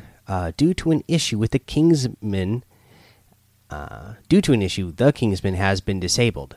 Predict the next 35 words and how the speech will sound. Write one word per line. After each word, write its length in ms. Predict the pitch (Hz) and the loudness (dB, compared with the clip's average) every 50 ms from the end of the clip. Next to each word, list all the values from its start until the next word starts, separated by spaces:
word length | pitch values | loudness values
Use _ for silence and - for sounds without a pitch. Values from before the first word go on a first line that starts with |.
| _ _ | _ _
Sky's 580 | - - - - - 123 127 127 131 131 117 101 | -12 -10 -6 -2 2 2 4 4 4 2 2 0
block 400 | - 104 107 120 139 143 - - | 0 2 2 2 2 0 0 0
damage 460 | 110 113 120 120 120 123 120 - - | 2 2 2 2 2 0 0 -2 -6
with 280 | 78 85 107 120 - | -4 -2 0 0 0
a 120 | 101 92 92 | -2 -4 -4
Kingsman 480 | - - 135 143 135 120 135 131 131 | -2 0 0 0 0 0 0 0 0
challenge 420 | - - 135 131 131 131 131 120 101 | 0 0 0 2 2 2 0 0 0
will 140 | 107 123 135 | 0 0 2
be 180 | 135 139 131 | 2 -2 0
auto-completed 680 | - 120 123 123 120 - 127 117 - 120 123 120 117 | 2 4 4 4 4 2 -2 -2 -2 0 0 0 -2
for 220 | - - 117 113 - | 0 2 2 2 2
all 320 | 110 113 113 120 120 123 | 4 4 4 6 4 4
players 540 | 117 _ - 104 104 107 110 110 107 - - - _ _ | 0 _ -2 0 2 4 4 4 2 0 -4 -10 _ _
shortly." 640 | - - - - 135 131 110 98 101 92 78 - - _ _ _ _ _ _ _ _ _ _ _ _ _ _ - | -16 -4 0 4 4 6 4 4 0 -4 -6 -8 -12 _ _ _ _ _ _ _ _ _ _ _ _ _ _ -8
Wow. 540 | - 98 107 123 123 113 95 - - - - _ _ _ _ _ - | -2 0 2 2 2 0 0 -4 -6 -12 -20 _ _ _ _ _ 0
Ridiculous, 560 | 143 143 147 165 151 - 156 147 131 - - | 0 2 2 0 2 2 4 4 4 4 4
right? 280 | 151 147 160 165 - - - - | 4 4 4 4 2 -2 -6 0
<laughs> 100 | - - | 4 6
Oh 100 | 208 165 | 6 6
my 180 | 151 143 139 | 6 4 2
gosh. 240 | 139 151 147 135 - - - - - - - | 4 4 4 4 2 0 -8 -18 -20 -6 0
We, 180 | 127 131 127 | 0 2 2
we've 560 | - 123 143 104 - 80 104 131 135 143 139 139 | 0 -2 -8 -12 -10 -10 -8 -4 -2 -2 0 2
had 140 | 143 139 | 2 2
an 100 | 139 139 | 2 2
issue 240 | 135 135 - - 131 | 2 2 0 0 -2
with 80 | 127 120 | 0 0
this 140 | 127 120 - | -2 -2 -4
before 400 | - 110 - - 131 131 131 123 | -6 -8 -4 0 2 4 4 4
where 180 | 117 113 113 | 4 4 2
the 200 | 101 110 104 98 - - - - - | 4 2 0 0 -2 -6 -14 -20 -14
challenge 400 | - - 127 127 127 127 120 - | -6 -2 0 2 2 2 2 2
just 240 | - 120 110 - - | 0 0 0 -2 0
wasn't 320 | 104 110 113 - 110 95 - | 0 0 2 2 0 -2 -2
tracking, 560 | - 120 113 113 117 - - 90 90 90 | 0 2 2 2 2 0 -2 -4 -4 -4